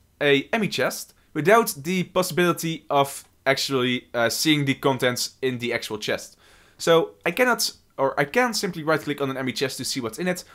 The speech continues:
but I cannot do so on an M E drive, as this will open the actual, uh,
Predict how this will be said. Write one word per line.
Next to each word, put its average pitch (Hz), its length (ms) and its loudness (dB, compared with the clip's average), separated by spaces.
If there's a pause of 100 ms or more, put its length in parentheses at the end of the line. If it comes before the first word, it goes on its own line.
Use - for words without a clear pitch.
(220)
but 226 140 2
I 180 120 4
cannot 170 380 2
do 143 160 2
so 123 320 2
on 120 120 -2
an 110 160 -8
M 107 100 -6
E 104 60 -6
drive, 98 360 -4 (120)
as 151 100 -2
this 165 160 -2
will 156 140 -4
open 139 320 0
the 120 160 -8
actual, 107 600 -4
uh, 92 240 -2